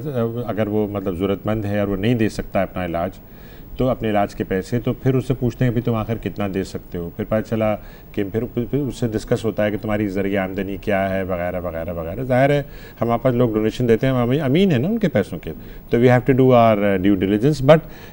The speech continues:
without affecting the, उसकी इज़्ज़त नफ्स को मजरू किए बगैर खुद से।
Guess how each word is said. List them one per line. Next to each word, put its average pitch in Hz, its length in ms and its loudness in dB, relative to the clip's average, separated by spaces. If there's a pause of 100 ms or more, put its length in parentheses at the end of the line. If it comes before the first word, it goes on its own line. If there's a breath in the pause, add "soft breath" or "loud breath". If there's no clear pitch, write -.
(100)
without 120 640 6
affecting 143 560 4
the, 135 260 4 (540 loud breath)
उसकी 135 300 2
इज़्ज़त 131 280 4
नफ्स 139 280 4
को - 80 0
मजरू 123 320 4
किए 120 180 2
बगैर 85 440 2 (580)
खुद - 80 -2
से। - 360 -12